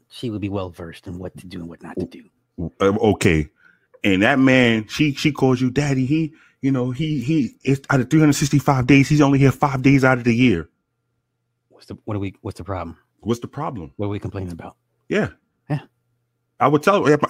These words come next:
Speaker 2: "Hey, what's the problem?" "Well, he doesn't love me." Well, what? He loved you enough to leave you there and put you in a better situation. That's what you always wanted, right? Yeah,
Speaker 1: Yeah.
Speaker 2: but there's no but to it.
Speaker 1: Yeah, yeah.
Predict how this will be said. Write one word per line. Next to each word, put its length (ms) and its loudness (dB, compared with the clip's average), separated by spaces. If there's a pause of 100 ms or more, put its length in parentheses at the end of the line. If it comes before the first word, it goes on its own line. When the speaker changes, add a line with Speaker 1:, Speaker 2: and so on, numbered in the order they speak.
(200)
Speaker 2:
"Hey, 160 0
what's 220 -4
the 80 -10
problem?" 400 -12 (580)
"Well, 100 4
he 80 4
doesn't 260 4
love 220 2
me." 240 -4 (280)
Well, 320 -2 (100)
what? 280 -2 (800)
He 100 4
loved 180 4
you 60 2
enough 180 2
to 80 -6
leave 240 4
you 80 -4
there 220 -2 (640)
and 80 -16
put 160 -4
you 60 -6
in 40 -2
a 40 -6
better 240 0
situation. 500 -6
That's 140 -4
what 140 -10
you 60 0
always 180 0
wanted, 240 -8
right? 200 -10 (240)
Yeah, 180 4
Speaker 1:
Yeah. 40 2
Speaker 2:
but 320 2
there's 120 2
no 120 4
but 240 0
to 180 -6
it. 80 -16 (500)
Speaker 1:
Yeah, 240 -14
yeah. 200 -10